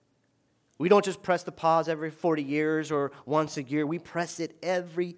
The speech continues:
Sunday. We press the pause button for an hour. We hear the story of God. We remember everything that God has done for us, everything that he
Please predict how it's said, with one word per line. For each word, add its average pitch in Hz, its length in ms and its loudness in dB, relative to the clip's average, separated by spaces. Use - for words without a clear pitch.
Sunday. 170 680 2
We 175 80 -4
press 214 240 6
the 214 100 0
pause 202 360 6
button 180 260 6
for 190 240 6
an 175 60 4
hour. 190 340 8
We 170 140 0
hear 220 280 2
the 175 120 -2
story 202 440 6
of 160 140 2
God. 185 340 8
We 190 100 0
remember 202 680 4
everything 247 400 0
that 202 120 6
God 190 200 8
has 170 100 0
done 175 260 6
for 170 220 2
us, 151 180 0
everything 254 420 2
that 202 100 8
he 180 180 -4